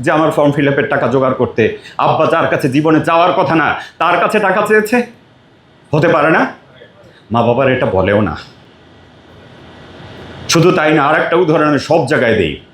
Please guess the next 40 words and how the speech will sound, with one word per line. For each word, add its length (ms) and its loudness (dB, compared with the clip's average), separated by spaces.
যে 140 -2
জায়গায় 260 2
সুযোগ 300 0
হয়, 100 2
মা 160 2
বাবার 260 2
নামে 240 2
কথা 180 -2
বলার 260 2
যখনই 300 0
সুযোগ 220 -2
হয় 100 2
আমি 140 0
কথাটা 280 0
বলি। 220 -2
আমার 180 2
যখন 260 2
বড় 180 2
সন্তানটার 540 0
জন্ম 220 2
হয়েছে, 440 -2
হওয়ার 240 2
পরে 440 0
আমি 160 2
দেখলাম 600 0
ছোট্ট 260 -2
সন্তান, 540 0
আমি 160 0
দেখেছি 440 0
যে 120 -2
প্রতি 380 2
রাতে 340 2
আমার 280 2
স্ত্রী 260 -4
যখন 320 0
ঘুমায় 480 0
তখন 280 0
তার 420 -2
একটা 380 0
হাতা, 560 0